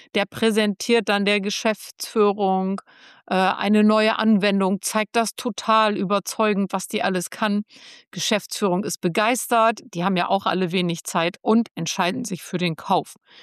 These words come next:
Aber schon während dieser flächendeckenden Einführung treten die ersten Schwachstellen auf,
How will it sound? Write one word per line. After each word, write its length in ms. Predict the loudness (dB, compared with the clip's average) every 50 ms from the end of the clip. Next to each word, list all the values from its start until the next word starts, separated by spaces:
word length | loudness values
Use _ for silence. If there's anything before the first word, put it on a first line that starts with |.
| -20 -20 -20 -20 -20 -20 _ _ _ _ _ _ _ _ _ _ _ _
Aber 220 | -2 0 0 0 0
schon 640 | -2 -2 0 4 4 6 6 6 4 2 2 2 2
während 560 | 2 2 2 2 2 2 0 0 -4 -6 -4
dieser 240 | -2 0 0 0 0
flächendeckenden 920 | -2 -2 -4 -4 -2 -2 -2 -2 -2 -2 -4 -4 -2 -2 -2 -2 -2 -4 -4
Einführung 720 | -4 -2 -2 -2 -4 -4 -2 -2 -2 -2 -2 -4 -4 -6
treten 360 | -6 -4 -4 -4 -2 -2 -4
die 140 | -4 -2 -2
ersten 320 | -4 -4 -6 -6 -10 -12
Schwachstellen 640 | -12 -10 -10 -10 -10 -10 -12 -14 -12 -12 -10 -10 -10
auf, 280 | -10 -8 -10 -10 -10 -14